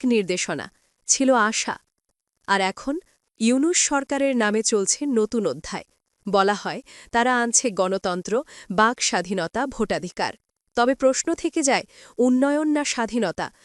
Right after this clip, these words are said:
কোনটা আজ আপনার কাছে বেশি গুরুত্বপূর্ণ? যদি আপনি মনে করেন শেখ হাসিনার সময়টাই ছিল ভালো, তাহলে নিচে লিখুন, "জয় বাংলা, জয় বঙ্গবন্ধু,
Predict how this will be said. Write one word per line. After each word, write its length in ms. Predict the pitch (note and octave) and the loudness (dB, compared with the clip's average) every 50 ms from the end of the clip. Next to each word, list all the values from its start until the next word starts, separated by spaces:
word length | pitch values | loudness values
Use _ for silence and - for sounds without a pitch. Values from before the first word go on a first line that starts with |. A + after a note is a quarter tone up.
| - - _ - | -20 -20 _ 0
কোনটা 400 | D4 D4+ D4+ D4+ - E4+ D#4+ D#4 | 0 2 2 0 0 0 0 0
আজ 140 | D#4 D4 D4+ | 0 0 0
আপনার 300 | C#4 C4 - C#4 C#4 C4+ | 0 0 0 -2 -2 0
কাছে 260 | - D#4+ - - C4+ | -2 -2 -2 -2 -2
বেশি 280 | A#3 B3 A#3 - - A#3+ | -2 -2 -2 -2 -2 -4
গুরুত্বপূর্ণ? 760 | G#3 B3 C4+ C#4 - - C#4 - - F3+ F3 D3 C#3 B2+ - _ _ _ _ _ _ _ _ _ _ _ _ A#3 | -2 -2 -4 -2 -2 -4 -4 -2 -2 -4 -4 -4 -6 -8 -10 _ _ _ _ _ _ _ _ _ _ _ _ 0
যদি 300 | F3+ G#3 G3+ G#3 D4 E4 | 2 2 2 4 2 -2
আপনি 260 | E4 - - D#4 D#4+ | -2 0 0 2 2
মনে 220 | B3+ A#3 A3+ B3 | 4 2 2 2
করেন 320 | - - C#4+ B3 G3+ F#3+ F3+ - - - - - | 2 2 2 2 2 0 -4 -10 -18 -20 -8 -4
শেখ 260 | - - C4 A#3+ - | 0 2 2 2 2
হাসিনার 380 | B3 B3+ - - C4+ C4 C4+ C4 | 0 -2 -2 0 0 0 0 0
সময়টাই 500 | - - B3+ A#3+ B3 B3 - B3+ A#3+ A#3 | 0 -2 0 0 0 0 0 0 0 0
ছিল 240 | - - A#3+ A3+ G#3+ | 0 0 2 0 0
ভালো, 340 | F#3+ - A#3 A#3+ C4 B3 A3+ - _ _ - - - - | 0 0 0 2 2 0 0 -4 _ _ -20 -20 -6 -4
তাহলে 260 | C4 C4+ C#4+ C#4+ D4+ | -2 0 0 2 2
নিচে 280 | C#4 C#4 C4+ - D#4+ D4+ | 2 2 2 0 0 0
লিখুন, 400 | D4+ D4+ - - B3+ G#3 F3 - - _ _ _ _ G#3+ | -2 -4 -2 -2 -2 -2 -2 -4 -10 _ _ _ _ 0
"জয় 300 | G3 A3+ G#3+ G#3 G3 F#3+ | 2 2 4 2 2 0
বাংলা, 360 | F#3 F3 F3+ F#3 G3 B3+ E4 - _ _ _ _ - | -2 -4 -4 -2 -4 -4 -4 -8 _ _ _ _ 0
জয় 280 | G3 A3+ A#3 A#3 B3+ C4+ | 2 4 4 4 4 4
বঙ্গবন্ধু, 720 | G#3+ G#3 G3 G3 F#3 F#3+ E3 F3+ F3 F3+ E3 G3+ C4 | 2 2 2 0 -2 -2 -2 -2 -4 -4 -6 -8 -8